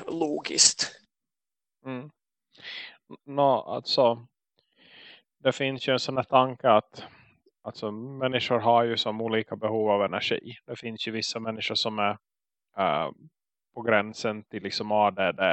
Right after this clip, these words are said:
Speaker 2: att liksom de kan inte sitta stilla. Det, det är som fysiskt omöjligt för dem att,
Speaker 1: Mm.
Speaker 2: vad ska vi säga, ta det lugnt och läsa en bok, vilket ju för många skulle te sig som väldigt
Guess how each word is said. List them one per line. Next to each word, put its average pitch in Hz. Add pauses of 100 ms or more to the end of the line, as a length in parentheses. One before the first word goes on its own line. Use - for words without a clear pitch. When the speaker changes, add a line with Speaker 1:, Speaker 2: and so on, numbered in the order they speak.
Speaker 2:
att -
liksom 104
de 104
kan 110
inte 87
sitta -
stilla. 82
Det, 76
det 101
är 82
som 95
fysiskt 104
omöjligt 101
för 107
dem 95
att, 85 (1040)
Speaker 1:
Mm. 127
Speaker 2:
vad 131
ska -
vi 110
säga, 104 (140)
ta 120
det 120
lugnt 113
och 113
läsa 110
en 110
bok, - (140)
vilket 107 (680)
ju 117
för 117
många 113
skulle -
te 107
sig 107
som 104
väldigt 107